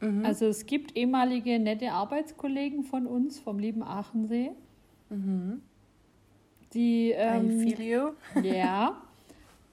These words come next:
Speaker 1: Wo du, wo deine Geduld strapaziert wird oder wurde, oder?
Speaker 2: Auch das, genau. Und, äh, dann gibt's noch auch Kollegen vom Aachensee, die, äh, sehr bewundernd gegenüber mir sind, wenn wir einfach ins Gespräch kommen und sagen, „Mein Gott, was hast du für eine Geduld?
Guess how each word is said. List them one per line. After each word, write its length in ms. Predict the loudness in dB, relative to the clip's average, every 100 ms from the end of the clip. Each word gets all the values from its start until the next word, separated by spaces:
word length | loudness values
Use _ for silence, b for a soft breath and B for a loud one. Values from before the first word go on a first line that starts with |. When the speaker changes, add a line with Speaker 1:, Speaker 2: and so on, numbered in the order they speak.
| _
Speaker 1:
Wo 240 | -6 -4 -2
du, 220 | -4 -4
wo 60 | 0
deine 420 | 2 2 2 0
Geduld 440 | 0 -2 -2 -4 -4
strapaziert 640 | -4 -2 -2 -2 -8 -8 -8
wird 380 | -8 -8 -12 -6
oder 200 | -4 0
wurde, 380 | 0 0 -2 -2
oder? 300 | -4 -4 -4
Speaker 2:
Auch 300 | 2 2 2
das, 560 | 4 6 6 2 -6 -8
genau. 500 | -2 0 2 4 4 2
Und, 420 | 2 4 4 2
äh, 340 | 0 2 2
dann 220 | 0 0
gibt's 220 | 0 -2 -2
noch 180 | -2 0
auch 280 | -2 -2
Kollegen 400 | 0 0 0 -2
vom 180 | -4 -4
Aachensee, 640 | -2 -2 2 2 4 2 2
die, 340 | 0 0 0
äh, 440 | 2 2 2 -2 -4
sehr 240 | 0 2
bewundernd 760 | 2 4 2 4 4 4 2 B B B B B B -12
gegenüber 880 | -6 -4 -2 -4 -4 -6 -2 0 2
mir 240 | 4 6 4
sind, 420 | 4 2 2 -2
wenn 200 | -2 2
wir 120 | 2
einfach 360 | 0 0 -2 -2
ins 180 | -2
Gespräch 560 | -4 -8 -6 -2 0 -2
kommen 400 | 0 2 4 2
und 100 | 0
sagen, 320 | 0 -2 -2
„Mein 260 | -2 -4 -4
Gott, 220 | -4 -6
was 180 | -8 -4
hast 200 | -6 -6
du 40 | -10
für 140 | -8
eine 220 | -6 -6
Geduld? 580 | -8 -2 2 4 2 -2